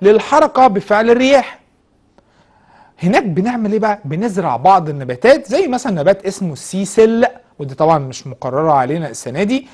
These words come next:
هي معلومات إثرائية. نبات ده بيعمل على تثبيت الرمال، والدولة بتقوم بزراعة هذه النباتات لتراقب حركة الرمال وتثبيت حركتها على الطرق. طيب، تعال نشوف حاجة تانية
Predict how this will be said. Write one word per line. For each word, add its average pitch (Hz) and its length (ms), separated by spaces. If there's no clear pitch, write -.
هي 143 260
معلومات 151 520
إثرائية. 208 540
نبات 254 260
ده 311 320
بيعمل 233 500
على 196 240
تثبيت 247 640
الرمال، 214 520
والدولة 160 460
بتقوم 165 720
بزراعة 143 920
هذه 143 400
النباتات 127 600
لتراقب 165 640
حركة 165 440
الرمال 151 420
وتثبيت 143 1040
حركتها 143 640
على 131 480
الطرق. - 260
طيب، 151 160
تعال 302 160
نشوف 415 180
حاجة 302 220
تانية 202 400